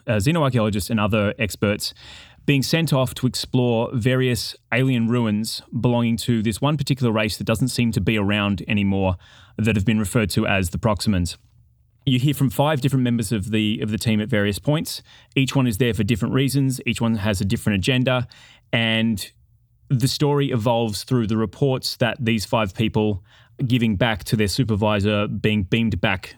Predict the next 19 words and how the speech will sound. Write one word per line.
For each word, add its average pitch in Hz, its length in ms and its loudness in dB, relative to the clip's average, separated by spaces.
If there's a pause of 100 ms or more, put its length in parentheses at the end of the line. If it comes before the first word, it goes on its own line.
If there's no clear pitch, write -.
to 107 260 0
Earth 98 380 0 (380)
every 110 280 2
couple 107 280 2
of 95 140 0
days. 95 420 0 (720)
And 104 480 2
over 117 200 2
that 107 140 0
time, 110 360 0
we 107 100 0
learn 107 220 0
a - 20 0
little 107 180 0
bit 104 120 0
about 104 400 0
why 113 400 0
they're 101 160 2
there, 110 480 0